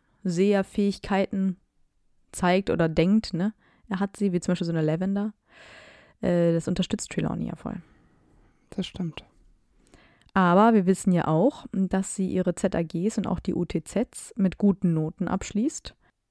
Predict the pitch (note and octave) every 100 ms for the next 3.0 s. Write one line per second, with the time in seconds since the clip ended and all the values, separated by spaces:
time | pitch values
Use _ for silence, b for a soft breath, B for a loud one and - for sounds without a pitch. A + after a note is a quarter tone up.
0 | _ _ - G#3 - G#3 A3+ - G#3 -
1 | F#3+ - F3 F3 A3+ G#3+ G3 G3 F#3 F3+
2 | A#3 G#3+ G3+ - G#3 - F#3 F3+ -